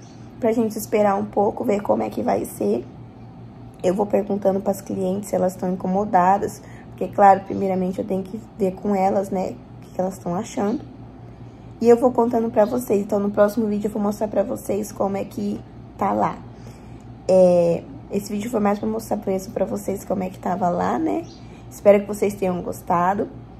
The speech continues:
E já vai voltar vídeo de rotina normal, tá? Porque essas semanas, assim, é só resolvendo esses pepinos, então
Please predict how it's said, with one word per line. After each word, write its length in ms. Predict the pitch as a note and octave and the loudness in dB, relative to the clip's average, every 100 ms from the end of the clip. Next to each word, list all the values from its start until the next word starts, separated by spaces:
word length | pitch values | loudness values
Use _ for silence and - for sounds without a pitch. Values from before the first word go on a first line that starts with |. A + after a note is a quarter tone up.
| - - - - | -20 -18 -12 -4
E 160 | G#3+ | 0
já 120 | A3 | 2
vai 140 | A3 G#3 | 4 4
voltar 300 | G#3+ A3 G#3 | 4 2 2
vídeo 220 | G#3 A#3+ | 2 -2
de 100 | B3 | 2
rotina 360 | B3 B3+ G#3 G3 | 2 2 0 0
normal, 500 | G3 D4+ G#3 F3 - | 2 4 4 4 4
tá? 160 | F#3 | -2
Porque 540 | F#3 G#3 - G3+ F#3+ F#3+ | -2 -6 -4 -2 -2 -2
essas 320 | G#3 G#3 A#3+ | -4 -4 -6
semanas, 480 | - A3+ G3+ G3 G3 | -4 -4 -2 -2 -4
assim, 400 | F#3+ - G3+ G3 | -6 -4 -4 -2
é 60 | G#3 | -2
só 120 | A3+ | -2
resolvendo 500 | C4 D4 C4+ A3+ B3 | -2 -2 -2 0 -2
esses 280 | A3+ - - | -4 -12 -12
pepinos, 640 | G3+ G3+ G#3 G#3+ C#4 B3 | -12 -8 -4 -2 -2 -2
então 420 | G#3 G#3 G3 G3+ | -4 -2 -2 -2